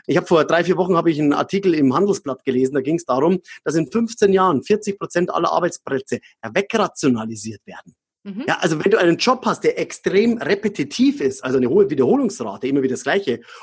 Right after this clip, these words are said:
Speaker 1: und extrem strukturiert, dann wirst du über kurz oder lang von einem, von einem Computerprogramm ausgetauscht werden.
Speaker 2: Ja.
Speaker 1: Ja, die ersten, die da dran glauben müssen, das werden die in der Verkehrs- und Logistikbranche sein.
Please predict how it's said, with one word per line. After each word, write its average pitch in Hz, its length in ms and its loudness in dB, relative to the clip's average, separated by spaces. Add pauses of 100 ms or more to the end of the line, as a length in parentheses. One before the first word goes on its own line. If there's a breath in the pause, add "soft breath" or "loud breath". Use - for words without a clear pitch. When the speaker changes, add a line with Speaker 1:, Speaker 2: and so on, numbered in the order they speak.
Speaker 1:
und 226 260 4
extrem 156 400 0
strukturiert, - 720 -2 (180 loud breath)
dann 127 120 0
wirst 202 160 0
du 160 40 0
über 135 200 -6
kurz - 260 -4
oder 131 160 -2
lang 117 300 -2 (280 soft breath)
von 143 220 6
einem, 135 380 4
von 143 100 -2
einem 123 100 2
Computerprogramm 123 680 -4
ausgetauscht 196 580 -8
werden. - 240 -20 (220)
Speaker 2:
Ja. 190 60 0
Speaker 1:
Ja, 139 40 2
die 123 100 0
ersten, 190 320 0
die 220 80 0
da 214 120 4
dran 185 200 2
glauben 190 320 2
müssen, 202 220 2
das 170 160 -4
werden 156 180 2
die 185 180 -2
in 165 100 0
der 151 240 2 (240 loud breath)
Verkehrs- 156 400 0
und 185 80 4
Logistikbranche 170 760 -2
sein. 101 240 -10